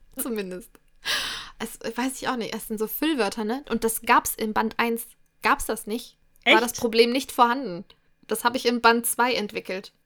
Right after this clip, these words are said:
Speaker 2: Ah, ja, man hat ja auch so Phasen, ne? Man
Speaker 1: Ja.
Speaker 2: hat Phasen, wo man bestimmte Wörter ständig raushaut und wo man sich so denkt, "Wo kommt denn das plötzlich her?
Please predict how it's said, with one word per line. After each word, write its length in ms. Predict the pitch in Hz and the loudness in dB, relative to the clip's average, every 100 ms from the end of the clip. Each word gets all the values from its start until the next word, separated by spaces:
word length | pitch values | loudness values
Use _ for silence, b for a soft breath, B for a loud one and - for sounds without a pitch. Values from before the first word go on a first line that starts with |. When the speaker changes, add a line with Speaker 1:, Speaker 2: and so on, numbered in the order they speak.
| _ - _ | _ -20 _
Speaker 2:
Ah, 520 | 208 202 202 202 202 190 | -4 -2 -2 -2 -4 -6
ja, 400 | 185 226 226 262 - B B | -2 2 4 2 -4 B B
man 180 | 220 214 | -4 -4
hat 160 | 269 - | -6 -2
ja 140 | 240 | -2
auch 120 | 214 | -2
so 140 | - 240 | -6 -8
Phasen, 600 | - 254 247 247 208 190 | -4 0 2 0 -6 -6
ne? 260 | 202 254 254 _ | -6 -6 -8 _
Man 120 | 220 | -2
Speaker 1:
Ja. 80 | 214 | 0
Speaker 2:
hat 120 | 240 | 0
Phasen, 420 | - 254 233 240 240 | -2 2 2 2 -2
wo 40 | |
man 300 | 233 233 233 | -2 0 -2
bestimmte 640 | 226 226 - 269 262 196 196 | -2 -4 -2 -4 -2 -6 -2
Wörter 600 | 220 233 240 202 208 247 b b b - | -2 -2 -2 -2 -2 -6 b b b -8
ständig 400 | - 240 247 - | 0 0 0 0
raushaut 640 | 214 226 - 190 190 - | -2 -2 -4 -2 -2 -6
und 120 | 214 | -6
wo 60 | 208 | -4
man 140 | 214 | -4
sich 120 | 202 | -6
so 80 | 202 | -8
denkt, 280 | 196 185 185 | -6 -8 -10
"Wo 60 | 170 | -14
kommt 240 | - 196 | -8 -6
denn 100 | 196 | -6
das 200 | 180 - | -8 -14
plötzlich 400 | - 170 - 175 | -12 -12 -12 -12
her? 260 | 185 185 | -12 -12